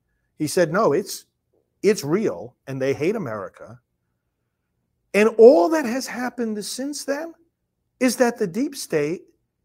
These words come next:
has made it clear to America that they exist and they've shown their true colors. And those colors have been exactly what President Trump has been describing all along. And they've shown their true colors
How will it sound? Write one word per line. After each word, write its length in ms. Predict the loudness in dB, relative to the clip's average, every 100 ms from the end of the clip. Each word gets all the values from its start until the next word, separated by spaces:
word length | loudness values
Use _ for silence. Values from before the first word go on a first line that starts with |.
| -4
has 180 | -2 0
made 220 | 0 0
it 120 | -2
clear 280 | -2 0 2
to 160 | 2 2
America 640 | 0 -6 -10 -14 -18 -18 _ _
that 160 | -6 -2
they 180 | 0 0
exist 680 | -2 -6 -10 -10 -14 -18 _ _ _ _ _ -4
and 140 | 0
they've 160 | 0 0
shown 280 | -2 -2 -2
their 160 | -6
true 260 | -6 -6 -2
colors. 640 | 0 -2 -2 -12 -16 -20 _ _ _ _ _ _ -4
And 160 | 2
those 220 | 2 2
colors 420 | -2 2 2 2 -2
have 160 | -4
been 120 | -6
exactly 540 | -6 -6 -6 -4 -4 -2
what 140 | -2
President 360 | -2 -8 -8 -10
Trump 220 | -10 -10
has 120 | -12
been 180 | -12 -14
describing 540 | -16 -10 -8 -8 -10
all 240 | -12 -12 -6
along. 320 | -4 -4 -6 _ _ _ _ _ _ _ _ 4
And 340 | 6 6 4
they've 200 | 2 0
shown 280 | 2 2 4
their 140 | 4 2
true 220 | -2 -8
colors 440 | -6 -6 -6 -8